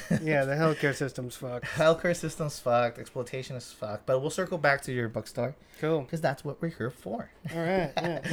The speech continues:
Speaker 1: <laughs> No, I love it. I love, I've loved this conversation so far. Um, but anyway, so we'll bring it back. So we came from a big collection. At what point did you say, "Let's sell some books"? Was it the studio, or did you get the studio first?
Speaker 2: Well,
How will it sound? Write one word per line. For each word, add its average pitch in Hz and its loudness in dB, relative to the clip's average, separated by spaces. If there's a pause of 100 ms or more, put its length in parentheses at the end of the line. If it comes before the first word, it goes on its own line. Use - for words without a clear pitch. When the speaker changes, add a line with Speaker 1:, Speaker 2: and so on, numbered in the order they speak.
Speaker 1:
<laughs> - -6
No, 190 12
I 170 12
love 156 10
it. 117 0
I 123 4
love, 135 4
I've 120 2
loved 123 6
this 117 -8
conversation 104 -8
so - -16 (120)
far. - -14 (440)
Um, 123 2 (180)
but 147 6
anyway, 165 4
so 143 0
we'll 143 0
bring 170 2
it 160 0
back. 131 2
So 139 -4
we 135 -4
came 196 -2
from 175 -4 (120)
a 135 -6
big 175 -2
collection. 156 0 (640)
At 156 8
what 156 6
point 180 -2
did 143 -12
you 135 -8
say, 123 2 (220)
"Let's 127 0
sell 120 2
some 113 -6
books"? - -10 (500)
Was 131 0
it 123 0 (240)
the 113 -8
studio, 202 0
or 143 2
did 117 -8
you 117 -10
get 117 -6
the - -14
studio 110 -8
first? 160 -4 (480)
Speaker 2:
Well, 202 6